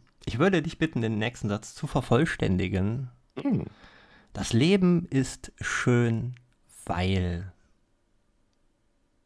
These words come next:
Speaker 2: Das Leben ist schön, weil, hm, ich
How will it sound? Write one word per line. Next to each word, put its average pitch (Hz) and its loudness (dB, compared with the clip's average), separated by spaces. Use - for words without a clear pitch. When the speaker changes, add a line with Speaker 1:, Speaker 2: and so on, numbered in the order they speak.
Speaker 2:
Das 101 0
Leben 117 8
ist - -2
schön, 120 6
weil, 107 8
hm, 151 0
ich 127 0